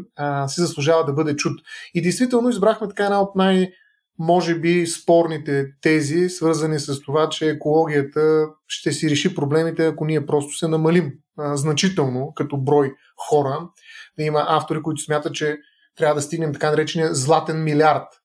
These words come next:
Ако ние се намалим до един милиард, няма да имаме проблеми с изменение на климата, с екологични,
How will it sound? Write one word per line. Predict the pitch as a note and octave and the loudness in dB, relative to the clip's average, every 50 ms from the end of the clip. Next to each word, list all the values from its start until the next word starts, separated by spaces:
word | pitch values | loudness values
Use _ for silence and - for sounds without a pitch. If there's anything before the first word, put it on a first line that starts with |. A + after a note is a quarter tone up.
| _ _ | _ _
Ако | - D3+ - F3+ | -8 -4 0 2
ние | F#3 F#3+ F3+ D#3 | 4 4 4 2
се | - - C#3+ C#3+ - _ _ _ _ _ _ _ _ _ _ _ _ - | 0 -6 -8 -10 -12 _ _ _ _ _ _ _ _ _ _ _ _ 0
намалим | D#3+ D#3+ D#3 D#3 D#3+ E3+ E3 D#3 | 2 2 4 4 4 4 2 2
до | C#3 C#3+ | 0 -2
един | C#3 C3+ D3+ D3 C#3 | -2 -2 -4 -4 -4
милиард, | C#3 C#3 F3 G3 - - G3+ - _ _ _ _ F#3 | -2 0 0 0 -2 -2 -6 -10 _ _ _ _ 0
няма | F#3+ E3+ D#3 | 0 2 2
да | D3+ D#3+ | 2 2
имаме | E3 E3 E3 E3 E3 | 2 2 0 0 0
проблеми | - D3 C3+ C#3 D#3 D3 D3+ | -2 -2 0 0 0 -2 -2
с | C#3+ - D#3 C#3+ - | -4 -6 -8 -8 -8
изменение | C#3+ C3+ C#3+ D3+ D3+ D3 C#3+ | -6 -4 -2 0 0 0 0
на | C#3 C3 - | -2 -4 -4
климата, | - F3+ F#3+ F#3 F3+ F3+ - F3 E3+ E3 | -2 0 0 0 0 0 0 0 0 0
с | E3 - C3 - | -2 -4 -6 -8
екологични, | C#3 - - C3+ C#3+ F3 E3+ - F3+ F3+ F3+ | -8 -8 -6 -6 -6 -6 -4 -2 -2 -2 -2